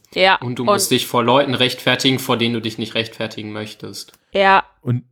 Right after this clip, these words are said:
Speaker 3: es geht wieder um, äh, ne, wir haben nur zwei Sendungen zu gemacht, dann geht's am Ende wieder um Identität. Du musst nämlich dich selber, ja, deine Person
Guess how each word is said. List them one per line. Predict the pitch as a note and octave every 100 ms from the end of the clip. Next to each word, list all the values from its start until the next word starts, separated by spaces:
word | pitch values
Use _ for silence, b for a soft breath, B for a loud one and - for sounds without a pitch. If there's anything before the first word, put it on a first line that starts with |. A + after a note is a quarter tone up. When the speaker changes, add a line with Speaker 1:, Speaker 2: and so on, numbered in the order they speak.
| _
Speaker 3:
es | - -
geht | A#2+ A#2
wieder | A#2 A#2+ A2
um, | G#2+ G#2+ A2 - _ _ -
äh, |
ne, | G2+ G2 G2 G2+ G#2 A2 C3 B2
wir | G2+
haben | G#2 C3+
nur | B2+ A#2+
zwei | G#2+ G2+
Sendungen | A2+ B2 A#2
zu | G#2
gemacht, | G2 F#2+
dann | G2+ G2+
geht's | A2 -
am | G2
Ende | A2 B2
wieder | A2+ A2+
um | A2
Identität. | A2 A2 G#2 G#2+ G2 A#2 A2 G2+
Du |
musst | G#2 A#2+ -
nämlich | G#2+ G#2+ -
dich | A2 G#2+ -
selber, | - G#2 C#3+ G#2 B2+ C3+ _ _ _ b b b
ja, | G2 G#2+
deine | A#2 E2+ B2+
Person | B2 A#2+ A2 G#2 A#2 D3 E3